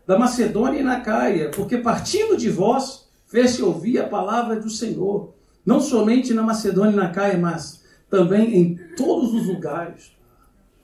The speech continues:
Não é missões? O Evangelho vai, o Evangelho é recebido, ele não para onde ele foi recebido, mas agora os crentes da, da, de Tessalônia, o que, que eles fazem? Os tessalonicenses,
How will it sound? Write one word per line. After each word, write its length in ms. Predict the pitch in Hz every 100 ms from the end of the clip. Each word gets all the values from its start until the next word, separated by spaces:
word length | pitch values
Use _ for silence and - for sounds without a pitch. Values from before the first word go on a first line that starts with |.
| _ _ _ _
Não 120 | - 277
é 40 |
missões? 680 | 240 - 226 330 - - _ _ -
O 80 |
Evangelho 480 | 202 190 180 185 220
vai, 400 | 202 196 220 220 - _ _ -
o 100 | 185
Evangelho 420 | 180 170 180 202
é 40 |
recebido, 580 | 214 214 208 170 185 180 214 208 - -
ele 160 | 185 196
não 220 | 202 180
para 400 | - 240 294 285
onde 160 | 233 220
ele 100 | 202
foi 200 | - 196
recebido, 460 | 190 185 180 202
mas 180 | 196 185
agora 580 | 180 180 277 226 - - - -
os 180 | 202 -
crentes 420 | 190 254 254 -
da, 140 | 208
da, 400 | - - 185 170 165
de 120 | 165
Tessalônia, 840 | 208 202 196 202 285 - 165 135 - _ _
o 20 | -
que, 120 | 226
que 80 | 220
eles 180 | -
fazem? 400 | - 226 247 240
Os 100 | 269
tessalonicenses, 1300 | - 226 233 226 214 - 208 247 - 285 - - -